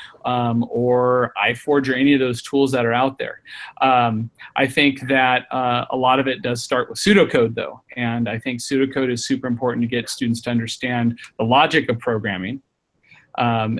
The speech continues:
and then also gets them into the, uh, being able to write what they want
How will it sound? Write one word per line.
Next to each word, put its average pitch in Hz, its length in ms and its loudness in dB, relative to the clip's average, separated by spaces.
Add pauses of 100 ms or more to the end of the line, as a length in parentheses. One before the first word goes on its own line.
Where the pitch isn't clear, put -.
and 120 200 0
then 127 280 2
also 131 320 2
gets 127 280 -2
them 127 140 0
into 120 640 0
the, 113 520 -2 (380)
uh, 117 240 0
being 120 240 2
able 113 240 0
to 117 360 -4
write 123 340 2 (300)
what 104 400 -8
they 98 280 -4 (180)
want 107 560 -4